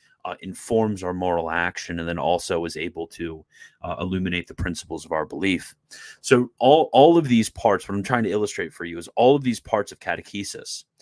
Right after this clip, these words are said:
is everything from, uh, what we say every Sunday, the, uh, the creed, which is the Nicene Creed, the Lord's Prayer, and then, um, in some, some, uh, capacity also we think about, um, the law,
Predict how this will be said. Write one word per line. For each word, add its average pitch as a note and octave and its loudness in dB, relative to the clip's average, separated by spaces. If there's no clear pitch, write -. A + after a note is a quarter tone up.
is G2+ -6
everything B2+ 0
from, G2+ -6
uh, D#2+ -14
what A#2 -2
we G#2+ -4
say A#2 0
every G#2+ -2
Sunday, A#2 -4
the, F2 -10
uh, - -16
the - -18
creed, F#2 -8
which - -16
is - -20
the E2+ -16
Nicene F2+ -10
Creed, F2 -16
the E2 -14
Lord's F2+ -10
Prayer, F2+ -2
and F2 -20
then, E2+ -16
um, D#2 -14
in E2 -20
some, A#2 0
some, A2+ -6
uh, D#2+ -10
capacity F2+ -4
also E2 -10
we D#2+ -16
think D#2 -20
about, D#2+ -10
um, D#2+ -12
the D#2 -14
law, F2 -2